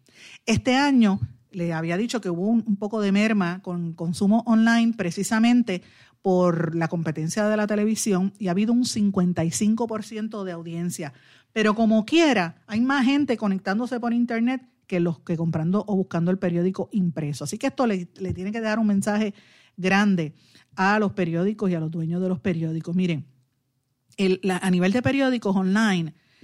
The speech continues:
eh, cómo ha crecido versus el print online, usted ve consistentemente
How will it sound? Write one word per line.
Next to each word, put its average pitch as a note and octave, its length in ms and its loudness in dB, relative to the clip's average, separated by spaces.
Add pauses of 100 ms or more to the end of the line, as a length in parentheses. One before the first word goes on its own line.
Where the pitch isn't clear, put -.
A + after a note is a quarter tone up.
(240)
eh, E3 240 -4 (120)
cómo A3 260 4
ha B3 60 0
crecido A#3 480 0
versus F#3 460 -4 (120)
el F3 180 -4
print G#3+ 280 0
online, A#3 420 2
usted G3 220 -2
ve A#3+ 180 -2
consistentemente A3+ 1200 0